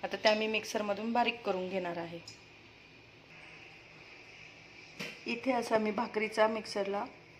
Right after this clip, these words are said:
बारीक चिवडा करून घेतलेला आहे.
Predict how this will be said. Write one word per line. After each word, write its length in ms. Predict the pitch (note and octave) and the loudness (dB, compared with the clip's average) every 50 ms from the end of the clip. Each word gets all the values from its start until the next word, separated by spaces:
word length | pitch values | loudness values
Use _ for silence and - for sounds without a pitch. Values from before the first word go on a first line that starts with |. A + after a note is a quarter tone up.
| - - - | -20 -16 -2
बारीक 420 | F#3+ A3+ G#3 G3 G3 G#3+ - - - - - - - - - - - - - - - - - | 6 6 8 8 6 2 -2 -6 -18 -18 -20 -20 -20 -20 -20 -20 -20 -20 -20 -20 -20 -12 -4
चिवडा 240 | - G#3+ G3+ F#3+ F#3+ | 0 2 4 4 2
करून 360 | F#3+ G3 G#3 F#3+ F#3+ F#3+ F#3+ | 2 2 0 0 0 -2 -2
घेतलेला 400 | F#3+ G#3 G3 - F#3+ F3+ F3+ E3+ | -2 -4 -4 -2 -2 0 2 2
आहे. 320 | E3+ F3 E3+ F3+ F#3+ C4 | 0 0 -2 -4 -4 -4